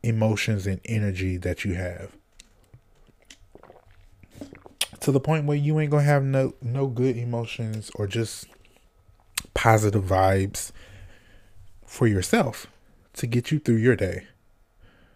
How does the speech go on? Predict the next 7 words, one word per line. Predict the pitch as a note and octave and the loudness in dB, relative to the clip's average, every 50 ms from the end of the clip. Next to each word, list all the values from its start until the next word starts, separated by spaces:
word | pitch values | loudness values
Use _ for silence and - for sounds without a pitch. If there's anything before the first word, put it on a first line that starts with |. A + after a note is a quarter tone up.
| _ _ _ _ - _ _ _ _ _ _ _ - | _ _ _ _ -20 _ _ _ _ _ _ _ -12
They | - A2 A2 G#2 | -6 -2 0 0
will | G#2 G2+ | 0 0
just | F#2+ F#2+ F#2 F2+ - - - | 0 -2 -4 -4 -6 -10 -10
zap, | - G#2 G2 F#2+ F#2+ G2+ G#2 A2 - - _ _ _ _ _ - _ _ _ _ _ _ _ _ _ _ _ - - - _ _ _ _ _ _ - | -8 -8 -6 -2 2 2 2 2 0 -2 _ _ _ _ _ -20 _ _ _ _ _ _ _ _ _ _ _ -20 -20 -20 _ _ _ _ _ _ -8
zap | G#2 G#2 A2+ G#2 G#2+ - | -2 0 0 0 0 0
you | A2+ G#2 F#2+ | -2 -2 -2
out. | F2 F2+ A#2 - - | -2 -2 -6 -8 -10